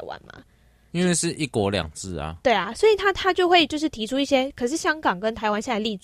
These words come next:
Speaker 1: 立基点是，立足点是不一样的。
Speaker 2: 他的用意，他的用意是，他的用意是想要告诉别人，就是当台湾也变成一国两制的，
Speaker 1: 嗯。
Speaker 2: 的那一个部分的时候，
Speaker 1: 嗯。
Speaker 2: 就会跟香港一样啊。
Speaker 1: 对啊，可是他就会变成说，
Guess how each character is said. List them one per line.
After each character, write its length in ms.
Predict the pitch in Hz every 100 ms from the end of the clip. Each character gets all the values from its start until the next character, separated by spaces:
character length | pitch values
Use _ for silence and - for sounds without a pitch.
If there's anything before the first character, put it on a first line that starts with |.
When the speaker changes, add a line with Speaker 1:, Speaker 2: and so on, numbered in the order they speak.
| - _
Speaker 1:
立 160 | 277 220
基 180 | - 202
点 180 | 202 -
是， 200 | 208 202
立 180 | 262 208
足 160 | 170
点 160 | 180 170
是 80 | 202
不 140 | -
一 20 | 165
样 80 |
的。 60 | 160
Speaker 2:
他 0 |
的 80 | 160
用 180 | 156 147
意， 60 |
他 160 | 143 170
的 60 | 151
用 200 | 147 135
意 140 | 131
是， 240 | 123 127 - - -
他 140 | 147
的 80 | 147
用 180 | 143 139
意 60 |
是 60 | 139
想 180 | - 87
要 80 |
告 200 | 104 104
诉 160 | 101 104
别 160 | 82 78
人， 140 | 78
就 80 | 95
是 180 | 101 92
当 260 | - 98 104
台 200 | - 92
湾 180 | 92 113
也 140 | 98
变 160 | 87 101
成 160 | 101 101
一 80 |
国 160 | 104 92
两 220 | 87 78
制 180 | 82 104
的， 240 | 85 80 78
Speaker 1:
嗯。 240 | 320 220 - _ _ _ _ _ _ _ _ _ -
Speaker 2:
的 160 | 113
那 300 | 101 110 110
一 120 | 110 107
个 300 | - 92 87 _ _
部 200 | 127 104
分 360 | 87 117 92 87
的 160 | 87
时 320 | 85 - 82
候， 340 | 82 113 85 -
Speaker 1:
嗯。 340 | 320 254 214 226 _ _ _ -
Speaker 2:
就 120 | 139
会 80 | 135
跟 140 | 123
香 180 | 120 107
港 200 | 92 80
一 40 |
样 140 | 82 76
啊。 160 | 76 - -
Speaker 1:
对 100 | 240
啊， 180 | 185 -
可 120 | 285
是 120 | 370 370
他 120 | 330
就 120 | 330
会 100 | 320
变 160 | 311 262
成 100 | 233
说， 320 | 254 240